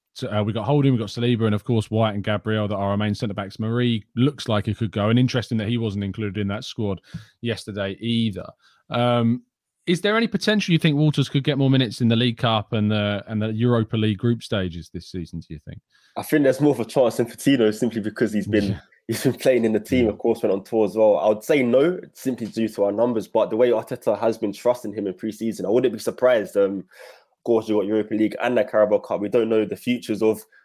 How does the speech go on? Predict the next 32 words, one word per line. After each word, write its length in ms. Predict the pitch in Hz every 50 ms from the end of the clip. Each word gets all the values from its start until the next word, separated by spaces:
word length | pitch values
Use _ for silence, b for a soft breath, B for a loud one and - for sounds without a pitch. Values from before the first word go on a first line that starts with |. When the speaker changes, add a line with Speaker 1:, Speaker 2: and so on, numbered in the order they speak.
| b _ _
Speaker 2:
players 160 | 113 110 107 107
like 100 | 101 101
Rob 120 | 101 -
Holding, 400 | - 110 104 104 95 104 101 98
maybe 240 | 104 107 110 104 98 95
even 280 | 104 110 95 98 92
William 220 | 95 110 107 107 101
Saliba, 560 | - - 101 104 117 123 117 98 104 104 101
if 80 | -
you 80 | 101 92
believe 220 | 87 101 107 104
the 80 | - 92
French 280 | - - 113 110 - -
media. 320 | 110 110 110 95 101 95
So, 240 | - - 101 98 98 B B B B B B B B B B B -
Speaker 1:
Mm. 100 | 98 98
Speaker 2:
yeah, 220 | 131 143 131 104 85 85 -
he 100 | 110 104
could, 180 | - - 135 117
he 100 | 120 113
could 140 | - 165
have 120 | 147 127 120
a 40 | 117
chance 300 | - - 139 117 104 -
to 100 | 120 -
break 300 | - 113 110 107 - -
in, 100 | 110 104
and 100 | 92 - _
clearly 240 | - - 131 120 117
Arteta 360 | 104 104 - 120 110 104 95
trusts 420 | - - - 120 - - - - 107
him 180 | 107 123 123